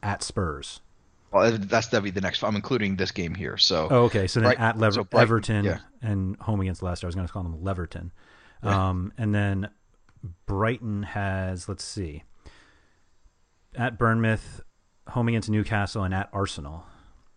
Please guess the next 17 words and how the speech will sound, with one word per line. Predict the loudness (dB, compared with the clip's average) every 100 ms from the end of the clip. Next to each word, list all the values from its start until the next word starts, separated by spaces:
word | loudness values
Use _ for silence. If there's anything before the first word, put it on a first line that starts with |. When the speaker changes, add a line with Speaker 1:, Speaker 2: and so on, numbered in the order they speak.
| -8
Speaker 1:
Um, | -4 -2 -2 -2
Speaker 2:
Mm. | -4 -6 -12 _
They're | -2
about, | 6 6
I | 8
think | 4 4
they're | 4
about | 4 2
equal | 0 -8 -8
schedules, | -6 -8 -8 -8
is | -8
why | -8 -8
I | -6
asked. | -8 -12 -18 -18 -10
Speaker 1:
Um, | -8 -6 -6 -6 -8 -14 _ _ _
I | 2
would, | 4 2